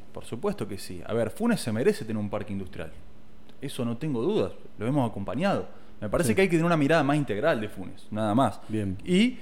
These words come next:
Speaker 1: que defienda los intereses de Funes. Ahí sí coincido con el intendente, hay que defender los intereses de Funes y discutirlo. El econ es una herramienta muy importante que no hace, que se ha tomado a, a medias. Hay
Speaker 2: ¿Qué?
Speaker 1: cuest-,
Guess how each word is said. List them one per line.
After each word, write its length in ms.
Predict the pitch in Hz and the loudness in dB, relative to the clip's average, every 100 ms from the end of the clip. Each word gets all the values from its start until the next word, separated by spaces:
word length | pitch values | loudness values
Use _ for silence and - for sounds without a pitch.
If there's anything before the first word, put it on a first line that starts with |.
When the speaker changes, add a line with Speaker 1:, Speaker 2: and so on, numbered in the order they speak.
| - | -4
Speaker 1:
que 100 | - 135 | 4 4
defienda 340 | 131 175 175 | 4 2 4
los 80 | 123 | 4
intereses 340 | 113 123 - 101 | 2 0 0 -2
de 40 | |
Funes. 200 | 101 98 | -2 2
Ahí 100 | 143 | 2
sí 160 | 156 170 | 0 2
coincido 340 | 135 131 156 | 2 2 2
con 120 | 120 | 2
el 60 | 110 | 0
intendente, 360 | 101 92 92 | 0 -2 0
hay 80 | 127 | 2
que 80 | 143 | 2
defender 320 | 135 131 160 | 2 0 0
los 60 | 151 | 0
intereses 280 | 131 143 151 | 0 0 -2
de 60 | |
Funes 380 | 143 190 214 202 - - - | 0 0 0 -2 -8 -12 -6
y 180 | 170 214 156 | 0 2 2
discutirlo. 720 | 151 - 131 165 120 101 90 - - - - - - - | 0 2 2 4 4 2 -2 -6 -10 -10 -10 -10 -8 -2
El 140 | 139 | 0
econ 280 | 165 233 226 | 2 4 6
es 40 | |
una 100 | 185 | 4
herramienta 380 | 151 175 202 185 | 4 2 2 2
muy 280 | 160 196 202 | 2 0 0
importante 680 | - 143 160 185 311 247 - | -2 -2 0 -2 -2 -2 -2
que 140 | 139 | 0
no 120 | 151 | 0
hace, 200 | 185 - | 0 -2
que 120 | - 131 | -4 -2
se 160 | - | 0
ha 100 | 175 | 0
tomado 540 | 170 165 170 160 143 120 | 0 0 0 2 4 2
a, 320 | - - 117 | -2 -6 -2
a 40 | |
medias. 680 | 120 113 98 95 92 - - - - - - - - - | 0 0 -2 -4 -8 -10 -10 -10 -10 -10 -10 -10 -10 0
Hay 140 | 147 | 4
Speaker 2:
¿Qué? 80 | 196 | 6
Speaker 1:
cuest-, 120 | 135 | 4